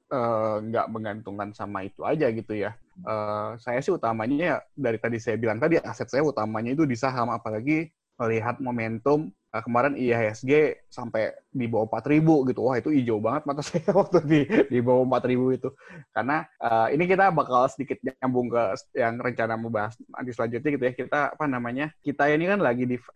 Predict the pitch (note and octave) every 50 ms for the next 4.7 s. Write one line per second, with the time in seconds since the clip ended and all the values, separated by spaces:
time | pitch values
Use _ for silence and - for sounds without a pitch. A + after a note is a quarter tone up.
0 | _ - C#3 - D#3+ D3 C3+ B2 B2 A#2 B2+ B2+ B2 _ _ - C3 B2+ B2+ B2+
1 | B2+ B2+ B2+ B2+ B2+ C3 C#3 D#3+ - G#3+ E3 B2 A#2 A#2 A#2 A#2 - A#2 A2+ A2+
2 | - A#2+ A2 A2+ A2+ A2+ A2 - - G#2+ - - C3+ B2+ B2+ B2+ B2 A#2+ A2+ -
3 | - D#3+ C#3+ B2+ A2+ A#2 - G#2+ G#2 A2 G#2+ G#2+ A2+ G#2+ A#2 B2 A#2 A2+ G#2+ G#2
4 | A2 - A2+ - G#2 - C3+ A#2+ A2 G#2+ G#2+ G#2+ G#2+ A2+